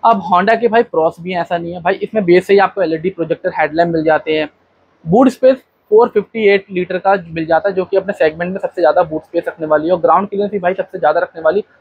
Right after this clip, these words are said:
दो सौ बीस एमएम का मिल जाता है इसमें ground clearance, जो कि अपने segment में सबसे ज़्यादा है ये, ठीक है। अब ये था एक छोटा सा comparison। अब आप comment करके बताइएगा कि आपको Kia Seltos लेना चाहोगे या Honda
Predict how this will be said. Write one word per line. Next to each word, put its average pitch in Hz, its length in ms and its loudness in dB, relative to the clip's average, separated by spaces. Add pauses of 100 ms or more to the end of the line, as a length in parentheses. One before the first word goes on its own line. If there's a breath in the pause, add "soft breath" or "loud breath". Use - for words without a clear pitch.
दो 190 140 4
सौ 202 120 2
बीस 170 320 -6
एमएम 170 220 -4
का 196 180 0 (280 soft breath)
मिल 165 140 0
जाता 156 240 2
है 170 60 2
इसमें 170 180 -12
ground 143 220 -2
clearance, 156 220 -10
जो 165 80 -6
कि 180 160 -4
अपने 180 200 -2
segment 160 380 -2
में 175 100 -4
सबसे - 240 -10
ज़्यादा 139 280 2
है - 80 -6
ये, - 160 -18 (520)
ठीक 165 120 -10
है। 170 100 -4 (340)
अब 214 220 2
ये 196 160 4
था 214 200 0
एक 214 180 -2
छोटा 208 260 -4
सा 214 100 -2
comparison। 160 580 -8
अब 190 160 0
आप 175 280 2
comment 190 260 -4
करके 190 200 0
बताइएगा 160 440 0 (440 loud breath)
कि 214 280 2
आपको 165 380 2 (120)
Kia 190 140 4
Seltos 185 400 0
लेना 185 160 0
चाहोगे 175 360 0 (120)
या 190 220 2
Honda 156 280 0